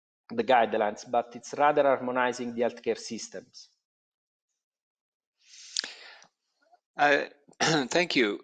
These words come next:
Speaker 2: Um, I, I was expecting, um, a nuanced, uh, answer to my question, because <laughs> I know that when it comes to politics, it's, it's extremely difficult to expect, uh, short-term results anyway,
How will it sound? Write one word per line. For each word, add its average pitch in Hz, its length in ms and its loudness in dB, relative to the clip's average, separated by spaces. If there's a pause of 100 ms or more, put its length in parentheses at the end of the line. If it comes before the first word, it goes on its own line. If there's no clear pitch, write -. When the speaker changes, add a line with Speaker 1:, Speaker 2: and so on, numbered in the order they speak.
Speaker 2:
Um, 135 560 0
I, 123 300 4 (260)
I 135 60 2
was 143 240 2
expecting, 123 840 -2
um, 110 720 -6 (540)
a 117 160 -2
nuanced, 127 800 0
uh, 110 280 0
answer 127 480 2
to 123 200 -10
my 117 200 -2
question, 117 520 0
because 113 500 -4 (320)
<laughs> - 300 -20
I 113 100 2
know 127 180 4
that 120 260 2
when 123 160 2
it 117 140 -2
comes 120 300 0
to 113 140 -6
politics, 117 560 2
it's, 110 260 -6
it's 120 240 -4
extremely 110 520 -6
difficult 107 540 -4
to 113 120 -4
expect, - 500 -4 (500)
uh, 104 200 -4 (100)
short-term 120 680 2
results 117 540 2
anyway, 135 480 2